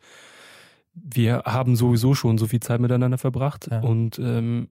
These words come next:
Speaker 1: sehr viel telefoniert, auch wenn wir uns nicht gesehen haben, immer wieder miteinander telefoniert und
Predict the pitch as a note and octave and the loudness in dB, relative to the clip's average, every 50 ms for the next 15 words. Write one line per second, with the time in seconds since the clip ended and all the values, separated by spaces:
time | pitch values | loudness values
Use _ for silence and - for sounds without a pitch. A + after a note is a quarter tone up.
0 | _ _ _ _ _ _ - A#2 A#2+ C3 B2 - - C3+ - - C3+ B2+ B2+ - | _ _ _ _ _ _ -8 -4 -2 -2 -2 0 0 -2 0 0 0 0 0 2
1 | - B2+ B2+ B2+ B2+ B2+ C3 B2+ B2 - - - - C3 B2+ - - B2 B2+ B2+ | 2 2 4 4 4 4 2 2 0 -4 -6 -10 -8 -8 -6 -2 0 0 2 2
2 | B2+ A#2+ - C#3+ C#3 - - C#3 B2+ B2+ B2+ B2+ B2+ A#2+ B2 B2 B2 A#2+ B2+ B2+ | 0 0 0 0 0 0 0 0 2 2 2 2 2 0 0 0 0 0 0 0
3 | B2+ B2+ C3 B2+ - C3 B2+ C3 B2+ B2+ C3 B2+ B2+ B2+ B2 B2 B2+ B2+ B2 B2+ | 0 0 -2 -2 -2 0 0 0 2 0 0 2 2 2 2 2 2 2 2 2
4 | B2+ B2+ B2+ B2 B2+ B2+ - - - - C3+ C3 A#2+ - - B2+ B2+ B2+ B2+ C3 | 2 2 2 2 2 0 -4 -6 -4 0 0 0 2 2 2 2 4 4 4 4
5 | C3+ C3 - C3 B2 B2 B2 B2 A#2 | 2 0 0 0 2 2 2 0 -2